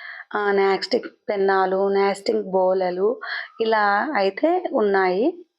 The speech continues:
ఇంతకుముందు తీసుకున్నానండి ఒకటి, వేరే మార్ట్, డిమార్ట్‌లో తీసుకున్నాను. ఇక్కడ చెత్త డబ్బాలు ఇలా అన్నీ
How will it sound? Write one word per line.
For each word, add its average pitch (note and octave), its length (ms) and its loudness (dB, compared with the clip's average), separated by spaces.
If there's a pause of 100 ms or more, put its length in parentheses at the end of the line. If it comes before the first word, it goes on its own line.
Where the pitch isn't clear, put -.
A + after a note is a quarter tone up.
(920)
ఇంతకుముందు A3+ 480 0
తీసుకున్నానండి G#3 760 0
ఒకటి, A3 460 0
వేరే G3+ 680 0
మార్ట్, A3+ 800 -4
డిమార్ట్‌లో G3 420 0
తీసుకున్నాను. G3 920 -4 (500)
ఇక్కడ A#3 260 -6 (100)
చెత్త G#3+ 200 -6
డబ్బాలు F#3+ 640 0
ఇలా A#3 200 2
అన్నీ G#3 680 0